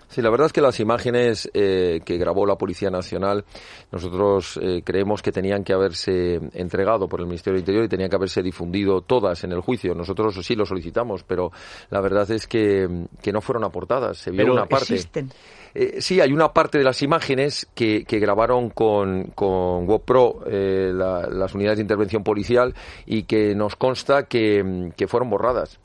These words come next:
Speaker 1: porque hubo agentes que nos dijeron, "No, yo he estado en ese colegio y nosotros teníamos las imágenes de cómo agredían a los agentes y, y nos dieron instrucciones de que se borraran".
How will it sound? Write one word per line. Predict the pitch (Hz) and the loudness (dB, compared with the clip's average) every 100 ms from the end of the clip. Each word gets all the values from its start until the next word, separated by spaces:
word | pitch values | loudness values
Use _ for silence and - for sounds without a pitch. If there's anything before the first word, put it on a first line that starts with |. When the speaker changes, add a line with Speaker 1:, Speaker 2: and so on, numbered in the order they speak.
| - - - - | -20 -20 -20 -10
Speaker 1:
porque | 92 - | -8 -2
hubo | 104 107 | 0 0
agentes | 104 104 110 | 0 -2 -2
que | - | -2
nos | 104 | -2
dijeron, | 101 95 113 117 101 | -2 0 2 2 0
"No, | 107 | -2
yo | 95 | 0
he | 110 | 0
estado | - 135 120 | 2 2 2
en | 107 | 0
ese | 113 110 | -2 -2
colegio | 113 113 117 127 143 - | 0 0 0 2 2 2
y | 104 | -2
nosotros | 98 113 | -4 -4
teníamos | 110 107 110 | -2 -2 0
las | 104 - | -2 -2
imágenes | 104 107 120 117 | -4 -4 -4 -2
de | 95 | -2
cómo | - 107 110 107 - - - | -2 0 0 -2 -6 -20 -10
agredían | 95 101 104 113 104 | -4 -2 0 0 0
a | 98 | -2
los | 95 | -4
agentes | 92 113 98 101 95 - | -4 -4 -2 -2 -4 -6
y, | 113 101 90 87 80 80 - _ | -8 -6 -4 -6 -8 -10 -16 _
y | - | -12
nos | 95 95 | -8 -4
dieron | 110 | -2
instrucciones | 107 - 92 107 107 | -4 -6 -6 -4 -4
de | 104 | -6
que | 95 | -6
se | 92 | -6
borraran". | 90 104 80 | -4 -4 -4